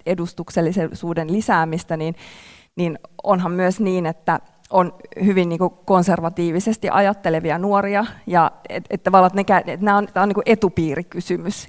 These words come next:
enemmän kuin sukupolvikysymys mun mielestä,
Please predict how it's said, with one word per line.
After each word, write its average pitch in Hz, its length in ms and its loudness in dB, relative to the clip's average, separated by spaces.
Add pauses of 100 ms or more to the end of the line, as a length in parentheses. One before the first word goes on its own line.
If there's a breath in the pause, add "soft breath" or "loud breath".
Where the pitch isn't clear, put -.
enemmän 170 540 2
kuin 160 280 -6
sukupolvikysymys 151 1120 -6
mun 151 140 -10
mielestä, 165 380 -2